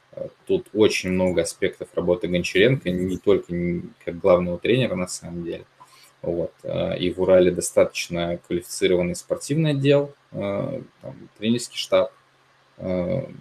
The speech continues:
поэтому почему бы «Уралу», там, вот ты привел пример Ростова, да, Бердыева, или там можно привести пример Сочи, Федотова.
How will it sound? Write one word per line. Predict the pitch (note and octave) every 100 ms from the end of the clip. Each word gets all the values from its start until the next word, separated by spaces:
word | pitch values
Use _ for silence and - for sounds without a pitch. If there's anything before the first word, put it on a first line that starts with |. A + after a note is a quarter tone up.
| - - _ _
поэтому | - F2 F2 F#2+ F#2 F#2 F#2 F#2 F#2+ F#2 _ _ _ _ _ _ _ _ -
почему | F2+ - F#2+ F#2+
бы | F#2+ F#2
«Уралу», | F2+ F#2 F2+ F2+
там, | F2 F2 E2+ E2+
вот | F2 -
ты | F2
привел | F2 F2+ F2
пример | - F2 F2
Ростова, | - - - A2+ F#2
да, | F#2
Бердыева, | F2+ F2+ F2+ F2+ F2 F2 _ _
или | F2 E2
там | F2+ E2+
можно | F2+ F2+
привести | D#2+ F2+ - F2
пример | F#2 F2 E2+
Сочи, | - F2 - -
Федотова. | F2 F#2 - -